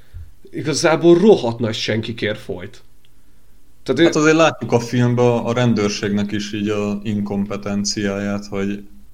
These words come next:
Speaker 2: amikor már kezd célegyenesbe futni a dolog, akkor kapcsolják le a brigádot, hogy akkor most vége ennek a megbízatásnak.
Speaker 1: Igen, mert túl
Speaker 2: Illetve
Speaker 1: komoly embereket már, ö, veszélyes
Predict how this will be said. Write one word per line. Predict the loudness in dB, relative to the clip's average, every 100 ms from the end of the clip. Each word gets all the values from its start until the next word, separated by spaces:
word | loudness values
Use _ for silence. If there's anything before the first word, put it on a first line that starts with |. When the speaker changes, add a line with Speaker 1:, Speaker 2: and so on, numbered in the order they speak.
| -20 -20 -20 -8
Speaker 2:
amikor | -2 4 4 4 2 2
már | 0 -2
kezd | 0 -2 -2
célegyenesbe | -2 0 0 0 0 0 -2 -8
futni | -6 -10 -6 -2
a | -2 -2 -6
dolog, | -4 -2 0 0 -2 -6
akkor | -8 -8 -6 -6 -4
kapcsolják | -8 -8 -6 -2 0 -2 -2
le | -6
a |
brigádot, | -6 -8 -4 -4 -2 -6 -8 -8
hogy | -8 -8
akkor | -14 -18 -10 -8
most | -6 -8 -2
vége | -2 -2 -4
ennek | -4 -6 -6
a | -8
megbízatásnak. | -8 -8 -8 -8 -6 -4 -4 -6 -8 -10 -10 -2
Speaker 1:
Igen, | 0 4 4
mert | 4 2
túl | 4 4
Speaker 2:
Illetve | 6 6
Speaker 1:
komoly | 6 4 4
embereket | 4 2 4 2 2
már, | 0 4 4
ö, | 4 4 4
veszélyes | 4 0 2 0 6 4 4 -2